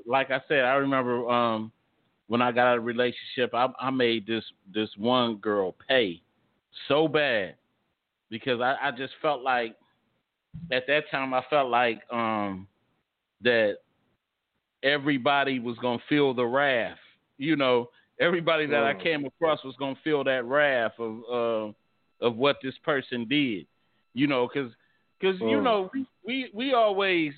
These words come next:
Speaker 1: look at things, you know, because from the beginning we were being conditioned, men aren't supposed to cry, men aren't supposed to show emotion. You know, we, you know,
Speaker 2: Mm-hmm.
Speaker 1: from your uncles,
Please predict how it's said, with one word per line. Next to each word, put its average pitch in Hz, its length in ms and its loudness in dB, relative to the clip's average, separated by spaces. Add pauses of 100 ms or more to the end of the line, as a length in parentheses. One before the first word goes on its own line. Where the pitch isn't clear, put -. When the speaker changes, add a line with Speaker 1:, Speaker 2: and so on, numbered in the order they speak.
(160)
Speaker 1:
look 160 360 -6
at 165 180 -4
things, 143 500 -6 (840)
you 208 140 -2
know, 185 180 4
because 175 520 0 (340)
from 185 220 -4
the 165 120 -2
beginning 175 560 -2
we 175 120 -2
were 165 200 0
being 165 340 0
conditioned, 139 840 0 (320)
men 147 420 0
aren't 143 180 -2
supposed 139 460 -2
to 110 260 -4 (120)
cry, 131 520 2 (300)
men 139 240 4
aren't 131 180 0
supposed 131 400 -4
to 107 180 -4 (600)
show 143 200 2
emotion. 123 800 0 (200)
You 233 140 2
know, 202 200 2
we, 208 440 -6 (360)
you 220 180 -2
know, 208 220 2
Speaker 2:
Mm-hmm. 143 80 -16
Speaker 1:
from - 260 -20
your 147 240 -2
uncles, 180 500 0